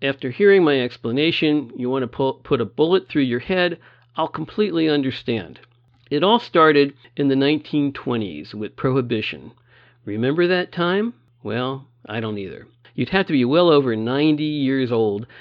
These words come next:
and I seriously doubt that I have any listeners that old. During the era of Prohibition in the United States, alcoholic beverages were banned from manufacture,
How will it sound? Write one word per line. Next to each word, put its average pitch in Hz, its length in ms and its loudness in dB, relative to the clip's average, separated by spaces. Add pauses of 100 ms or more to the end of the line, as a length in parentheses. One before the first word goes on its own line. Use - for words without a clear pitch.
(140)
and 120 120 -4
I 113 120 -4
seriously 175 680 0
doubt 113 420 -4 (260)
that 113 160 -2
I 117 40 -4
have 117 280 -4
any 170 260 2
listeners 113 580 -4 (100)
that 117 240 -4
old. 139 360 2 (220)
During 151 240 4
the 143 160 2
era 214 320 6
of 143 160 -6
Prohibition 147 840 0 (240)
in 196 180 2
the 208 80 2
United 110 320 0
States, - 520 -12 (500)
alcoholic 170 600 0
beverages 123 540 -2
were 117 100 -4
banned 139 460 -2
from 107 140 -6
manufacture, 135 920 -6